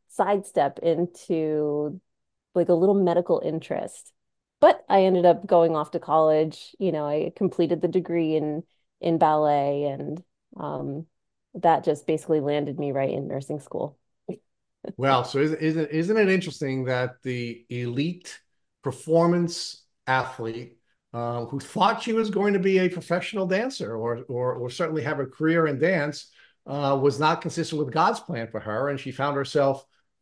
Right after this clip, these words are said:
Speaker 2: first getting injured and having some experiences with an injury, and then ultimately finding herself back into, uh, into, uh, the medical profession. So, um, why did you resist medicine despite having that,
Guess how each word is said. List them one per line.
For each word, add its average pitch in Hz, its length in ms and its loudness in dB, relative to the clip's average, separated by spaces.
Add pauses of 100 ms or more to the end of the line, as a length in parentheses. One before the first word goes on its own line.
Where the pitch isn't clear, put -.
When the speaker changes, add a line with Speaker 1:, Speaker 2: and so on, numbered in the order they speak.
(100)
Speaker 2:
first 185 300 4
getting 170 280 2
injured 147 560 -2
and 127 140 -4
having 131 300 -2
some 123 160 -10
experiences 131 520 -8
with 123 160 -6
an 127 80 -4
injury, 147 280 -2
and 123 100 -4
then 127 100 -4
ultimately 120 640 -6 (280)
finding 127 220 -2
herself 120 380 -4
back 123 260 -6
into, 117 800 -8
uh, 107 300 -10
into, 107 640 -8 (420)
uh, 104 240 -8
the 107 100 -6
medical 143 280 -4
profession. 104 420 -12
So, - 300 -8 (460)
um, 127 540 -4 (760)
why 156 220 4
did 277 160 0
you 220 60 0
resist 175 520 0
medicine 170 720 0
despite 151 560 -4
having 139 540 0
that, 127 380 -4